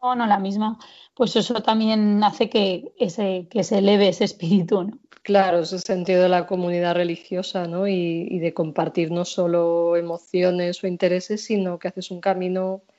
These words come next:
Speaker 2: en la fe compartido y, y como que hay una resonancia más profu-, más profunda, ¿no?
Speaker 1: Exacto. ¿Y tú crees, Maribel, que, mm,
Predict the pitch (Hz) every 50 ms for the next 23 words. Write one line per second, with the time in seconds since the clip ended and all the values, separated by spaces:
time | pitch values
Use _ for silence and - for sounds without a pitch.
0 | _ _ _ _ - 196 180 175 175 - - - 190 180 175 170 - - 180 180
1 | 180 180 - 180 170 175 170 - 196 185 180 180 180 185 196 202 202 202 190 180
2 | 175 170 170 165 165 165 165 196 196 _ _ _ - - - 175 165 160 165 165
3 | 160 175 180 180 170 - - 180 175 175 175 - - 196 185 175 175 185 - -
4 | 190 170 - - - 196 - - 196 175 - - 175 170 - - 202 220 226 214
5 | 190 170 175 196 233 - _ _ _ _ _ _ _ _ _ _ _ _ _ _
6 | _ _ _ _ - _ - 226 190 - 214 196 180 - - - 190 180 175 170
7 | - _ _ _ - - - - - - - _ _ _ - - 226 - 247 220
8 | 269 247 262 254 254 - 285 277 277 269 254 262 262 247 247 - - 262 262 262
9 | 254 240 240 240 240 233 233 233 233 233 233 233 226 226 233 233 240 247